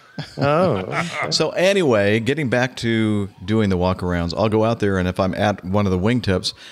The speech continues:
Speaker 2: I'll kind of look and see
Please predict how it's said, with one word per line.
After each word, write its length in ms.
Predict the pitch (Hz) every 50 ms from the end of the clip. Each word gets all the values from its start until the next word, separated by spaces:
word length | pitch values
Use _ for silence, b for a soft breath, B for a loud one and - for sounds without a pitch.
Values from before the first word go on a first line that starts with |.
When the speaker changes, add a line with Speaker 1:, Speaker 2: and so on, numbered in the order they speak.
| B B B B
Speaker 2:
I'll 160 | 98 101 98
kind 240 | - - 113 110 104
of 320 | 98 92 90 90 - - _ _ 104
look 400 | 104 107 127 147 151 147 - - -
and 200 | 101 101 98 95
see 640 | 92 - - 107 107 107 107 101 101 101 101 98